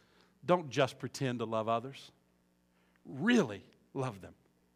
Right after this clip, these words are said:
Hate what is wrong, hold tightly to what is good. In other words, if there's anything that's wrong or out of line, hate that. But the things that are good,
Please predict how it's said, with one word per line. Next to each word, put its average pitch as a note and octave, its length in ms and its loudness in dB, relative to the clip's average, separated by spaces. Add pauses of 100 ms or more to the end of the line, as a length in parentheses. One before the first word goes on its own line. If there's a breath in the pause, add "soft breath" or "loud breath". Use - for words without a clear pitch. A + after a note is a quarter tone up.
(880 soft breath)
Hate C4 480 4
what A3 120 8
is D#3+ 160 4
wrong, D3 440 4
hold F3 320 2
tightly F#3+ 320 2
to F3 80 -2
what E3+ 200 -2
is D3 140 -8
good. D3+ 240 -2 (300 loud breath)
In D#3 40 -2
other E3 120 0
words, E3+ 180 -2
if D#3+ 100 -4
there's D#3 200 -2
anything G3 400 -2 (220 loud breath)
that's - 240 -8
wrong F#3+ 340 2
or D3 100 -2
out E3+ 160 -2
of D#3+ 140 -4
line, G3 600 -4 (540 soft breath)
hate G#3 460 -4
that. F3+ 240 -4
But B2+ 100 -8
the C#3 60 -8
things F#3 240 -6
that D#3 100 -6
are D3+ 80 -4
good, E3+ 340 -2